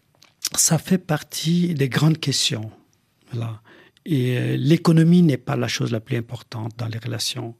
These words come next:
Et c'est aux routes de la soie dont d'ailleurs évoque Liben. Voilà, il le dit, hein, le, ce jeune garçon de vingt ans, il dit, «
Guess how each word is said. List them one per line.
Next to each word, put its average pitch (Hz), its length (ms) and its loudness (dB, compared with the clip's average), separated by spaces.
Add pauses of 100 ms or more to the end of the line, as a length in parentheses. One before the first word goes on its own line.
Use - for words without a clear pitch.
(420)
Et 117 340 -4
c'est - 360 -8
aux 123 60 -4
routes 151 240 0
de 151 60 0
la 127 100 -2
soie 143 480 -2
dont 117 240 -6 (320)
d'ailleurs 117 360 -6 (100)
évoque 139 420 0
Liben. 135 500 0 (240)
Voilà, 107 260 -14
il 113 120 -6
le 120 100 -2
dit, 170 280 4
hein, 131 140 -2
le, 117 140 -4
ce 123 200 -6
jeune 123 220 -4
garçon 113 320 -8
de 117 80 -8
vingt 113 320 -8
ans, 214 120 0
il 123 120 -4
dit, « 113 220 -10